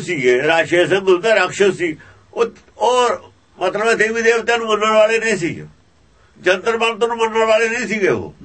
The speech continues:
ਉਹ ਨਹੀਂ ਮੰਨਦੇ ਜੰਤਰ ਮੰਤਰ ਨੂੰ, ਉਹ ਨਾ ਮੰਨਣ ਵਾਲੇ ਨੂੰ ਰਾਖਸ਼ ਕਹਿੰਦੇ ਨੇ। ਇਸ ਕਰਕੇ ਖਾਲਸਾ ਦਾ ਰਾਖਸ਼ ਹੈ, ਦੇਵਤੇ ਨਹੀਂ ਆਣੇ ਨਰੇ।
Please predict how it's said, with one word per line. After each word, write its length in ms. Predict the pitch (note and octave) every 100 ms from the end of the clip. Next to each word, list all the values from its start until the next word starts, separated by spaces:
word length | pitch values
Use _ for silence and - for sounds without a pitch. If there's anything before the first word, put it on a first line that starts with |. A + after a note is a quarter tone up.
| - -
ਉਹ 80 | G#3+
ਨਹੀਂ 100 | F4
ਮੰਨਦੇ 280 | B3 G3+ F#3
ਜੰਤਰ 320 | E3 D3 C#3+
ਮੰਤਰ 220 | A#2+ A2+
ਨੂੰ, 220 | G2 E2+ D2+ _ _ _ _ _ _ _ _ _ _ _ _ _ _ _ _
ਉਹ 320 | - B3 A#3 G3
ਨਾ 180 | G3 G#3
ਮੰਨਣ 300 | G#3+ A3 A3+
ਵਾਲੇ 220 | G#3+ A3+
ਨੂੰ 100 | A3+
ਰਾਖਸ਼ 340 | G#3+ F3+ F#3
ਕਹਿੰਦੇ 260 | E3+ D#3+ E3
ਨੇ। 120 | D3 A2+ - G3+
ਇਸ 80 | F#3
ਕਰਕੇ 320 | G3+ G3+ A3+
ਖਾਲਸਾ 420 | F#3 F3+ F#3 G3+ G#3
ਦਾ 200 | G#3+ G#3
ਰਾਖਸ਼ 380 | F#3 D3 E3+
ਹੈ, 340 | F3 A3+ G3 C3 _ _ _ _
ਦੇਵਤੇ 540 | C#3+ C3 D#3 F#3 - A3
ਨਹੀਂ 120 | A3+
ਆਣੇ 260 | G#3 F#3 D3 A#2
ਨਰੇ। 340 | A#2+ D3 C3